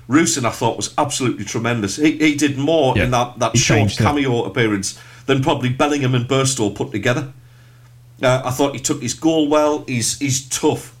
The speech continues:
Speaker 1: I mean, he is really, really tough. He, he got that elbow in the face, I think it was from Ayling. Um, obviously,
Speaker 2: Yep.
Speaker 1: cut lip. Had a little bit of a one to the referee, but cracked on with the game and, uh,
Speaker 2: Yep.
Speaker 1: and scored a, a wonderful equaliser.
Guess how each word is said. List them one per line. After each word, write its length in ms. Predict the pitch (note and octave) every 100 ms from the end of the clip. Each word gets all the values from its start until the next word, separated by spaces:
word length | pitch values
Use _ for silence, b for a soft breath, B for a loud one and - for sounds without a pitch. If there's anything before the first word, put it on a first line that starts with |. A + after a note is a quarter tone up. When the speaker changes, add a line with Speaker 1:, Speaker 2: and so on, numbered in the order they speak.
| -
Speaker 1:
I 160 | C3 C#3
mean, 220 | C#3+ C#3
he 180 | C#3 C#3+
is 160 | C#3 B2+
really, 380 | B2 D3 C#3+ B2
really 300 | B2 A#2 G#2
tough. 680 | - A#2+ - - - - -
He, 140 | D3+ D#3+ -
he 80 | D3
got 180 | D3 E3+
that 120 | C#3
elbow 300 | E3 D3+ D3
in 80 | C#3
the 80 | C3
face, 320 | - D#3 C#3+
I 60 |
think 160 | C3 D#3
it 20 |
was 120 | -
from 180 | - B2
Ayling. 480 | C#3 D3 C#3+ D3 C3 -
Um, 440 | A2+ A#2+ A#2+ A#2 -
obviously, 300 | C3+ C3 C#3
Speaker 2:
Yep. 160 | A2+
Speaker 1:
cut 160 | G#2+ -
lip. 240 | C#3 C#3+ - B B B B
Had 120 | A3+ G3+
a 20 |
little 220 | E3 E3 D3+
bit 140 | D#3
of 60 | C#3+
a 40 |
one 200 | D3 D3
to 60 | C3+
the 100 | C#3
referee, 380 | C#3 C3 C#3
but 200 | C#3 C3
cracked 380 | - - E3+ -
on 160 | C#3+ C3+
with 80 | A#2
the 80 |
game 420 | B2 C3 C3 B2+ B B B -
and, 340 | C3+ B2+ -
uh, 120 | C3 -
Speaker 2:
Yep. 20 | A#2+
Speaker 1:
and 100 | C3
scored 320 | - D3+ C3+
a, 220 | B2 A#2+
a 60 | A2+
wonderful 480 | G#2+ D#3 D#3+ C3 B2
equaliser. 680 | B2 C3 A#2 A2 A2+ A2